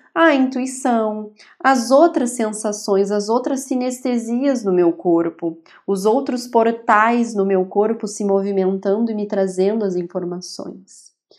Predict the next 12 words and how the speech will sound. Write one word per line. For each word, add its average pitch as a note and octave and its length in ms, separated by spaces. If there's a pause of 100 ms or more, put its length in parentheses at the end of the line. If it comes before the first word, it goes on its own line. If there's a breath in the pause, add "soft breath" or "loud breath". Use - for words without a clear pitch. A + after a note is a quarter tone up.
(340 soft breath)
Quando F4+ 400
a C4 120
gente G3 480
medita, F3 840 (340 loud breath)
a G3+ 140
gente, G#3+ 640
é, G3 400
observa B3 1160
o F#3 120
nosso F3 400
corpo, F3 520
né? G3 300